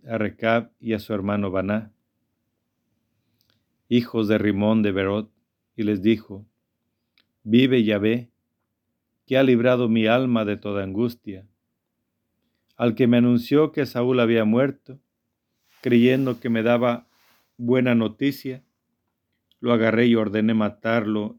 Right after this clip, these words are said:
en Siselac, dándole este pago por su buena noticia. ¿Cuánto más ahora que hombres malvados han dado muerte a un hombre justo en su casa y en su lecho?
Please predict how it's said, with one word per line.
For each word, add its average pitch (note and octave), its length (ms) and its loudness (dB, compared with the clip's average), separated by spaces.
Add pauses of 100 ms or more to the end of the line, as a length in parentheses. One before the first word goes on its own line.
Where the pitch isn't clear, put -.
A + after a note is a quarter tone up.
(120)
en A2 180 -8
Siselac, G#2+ 680 -4 (960)
dándole A#2 380 2
este A2+ 180 -6
pago A2+ 460 -6
por A2 160 -12
su G#2 160 -12
buena G2+ 260 -4
noticia. G2 580 -8 (1160)
¿Cuánto C#3+ 460 0
más B2+ 260 0
ahora A#2+ 400 0 (600)
que D3 120 -6
hombres B2+ 340 2
malvados A2 840 -2
han B2 180 -2
dado A2+ 240 0
muerte A#2 400 -2
a G#2+ 40 -4
un G#2+ 160 0
hombre A2+ 380 -2
justo C3+ 500 -6
en G#2+ 100 -2
su G#2 200 -10
casa A#2+ 600 -6
y G#2+ 180 -2
en G2+ 100 -2
su G2 140 -12
lecho? A#2+ 380 -4